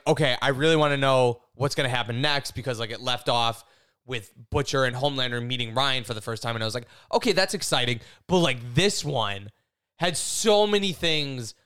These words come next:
like, blow up and come together and, like, so many different avenues that it's gonna go down, like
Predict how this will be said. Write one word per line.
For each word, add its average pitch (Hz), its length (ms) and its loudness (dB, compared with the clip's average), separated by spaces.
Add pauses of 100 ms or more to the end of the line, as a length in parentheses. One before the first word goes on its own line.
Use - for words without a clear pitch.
(180)
like, 127 280 -4
blow 160 260 4
up 156 180 4
and 123 160 -4
come 151 220 0
together 131 460 6
and, 127 260 2
like, 110 300 2 (320)
so - 180 2
many 180 180 0
different 143 340 -2
avenues 135 580 2
that 131 140 4
it's 117 160 -8
gonna 131 160 -2
go 131 160 4
down, 127 400 2
like 110 340 -2